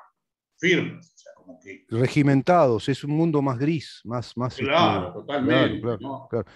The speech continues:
Speaker 1: Es un mundo, es un
Speaker 2: Es como
Speaker 1: mundo
Speaker 2: la
Speaker 1: como
Speaker 2: literatura de Kafka, ¿se acuerda el proceso de Kafka?
Speaker 1: Claro.
Speaker 2: ¿No? Cuando
Speaker 1: ¿Usted
Speaker 2: nos
Speaker 1: se acuerda?
Speaker 2: muestra,
Speaker 1: ¿Usted,
Speaker 2: el
Speaker 1: usted se
Speaker 2: doctor
Speaker 1: acuerda
Speaker 2: Kafka
Speaker 1: cuando
Speaker 2: nos muestra
Speaker 1: iban?
Speaker 2: un proceso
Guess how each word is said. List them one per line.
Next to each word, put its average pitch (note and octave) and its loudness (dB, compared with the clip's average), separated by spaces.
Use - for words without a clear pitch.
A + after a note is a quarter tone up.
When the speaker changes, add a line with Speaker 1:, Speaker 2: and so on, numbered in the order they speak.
Speaker 1:
Es A#2+ -18
un F3 -2
mundo, F3+ -4
es D3+ -8
un F3 -2
Speaker 2:
Es F#3 6
como A3+ 4
Speaker 1:
mundo G#3+ 6
Speaker 2:
la F#3+ 8
Speaker 1:
como D#3+ 6
Speaker 2:
literatura E3 4
de C#3 4
Kafka, - 0
¿se - -6
acuerda F#3 2
el C#3 0
proceso B2 -6
de G#2 -8
Kafka? D#3+ 2
Speaker 1:
Claro. D3 -2
Speaker 2:
¿No? D3 -14
Cuando C#3+ 0
Speaker 1:
¿Usted D3 2
Speaker 2:
nos C#3+ 2
Speaker 1:
se C#3 0
acuerda? G3+ 2
Speaker 2:
muestra, A#2 -8
Speaker 1:
¿Usted, A#2 -10
Speaker 2:
el - -12
Speaker 1:
usted - -20
se D3 -4
Speaker 2:
doctor D3+ 0
Speaker 1:
acuerda - 0
Speaker 2:
Kafka G#3+ -2
Speaker 1:
cuando D#3 -2
Speaker 2:
nos D#3 0
muestra F#3+ -4
Speaker 1:
iban? E3+ -4
Speaker 2:
un C3 -12
proceso D#3+ -6